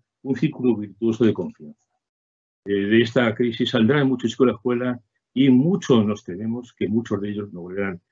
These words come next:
En nuestra región han salido de la escuela ciento ochenta millones, ciento ochenta millones que han salido de escuelas y están en sus casas. Casas que en un cuarenta por ciento, más de un cuarenta por ciento, no tienen ninguna conectividad,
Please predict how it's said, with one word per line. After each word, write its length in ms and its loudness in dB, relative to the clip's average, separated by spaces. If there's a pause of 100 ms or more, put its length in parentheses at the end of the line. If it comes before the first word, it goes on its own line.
(220)
En 100 6
nuestra 220 4
región 560 4
han 160 -6
salido 280 2
de 40 2
la 60 -4
escuela 360 -6 (100)
ciento 600 -4
ochenta 880 0
millones, 760 -2 (560)
ciento 580 2
ochenta 580 -2
millones 400 2 (400)
que 60 2
han 60 4
salido 240 4
de 100 4
escuelas 400 -4 (200)
y 60 -20
están 160 -8
en 40 -10
sus 160 -12
casas. 420 -10 (260)
Casas 380 0
que 80 -4
en 80 -2
un 80 2
cuarenta 340 -2
por 160 -8
ciento, 380 -2
más 240 0
de 60 4
un 60 0
cuarenta 240 -4
por 140 -10
ciento, 400 -6 (220)
no 180 6
tienen 220 6
ninguna 260 0
conectividad, 560 -2